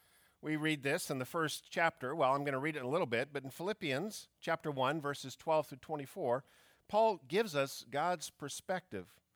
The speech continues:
on how to handle the differences between what we want in life and what we get in life. There are three "what" phrases that he uses in these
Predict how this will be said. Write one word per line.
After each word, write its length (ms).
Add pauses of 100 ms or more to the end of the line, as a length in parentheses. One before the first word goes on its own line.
(120)
on 80
how 180
to 80
handle 540 (480)
the 60
differences 560
between 520
what 160
we 100
want 300
in 80
life 440 (420)
and 100
what 140
we 80
get 200
in 100
life. 340 (1080)
There 120
are 180
three 540 (140)
"what" 540
phrases 840 (140)
that 160
he 60
uses 720
in 160
these 340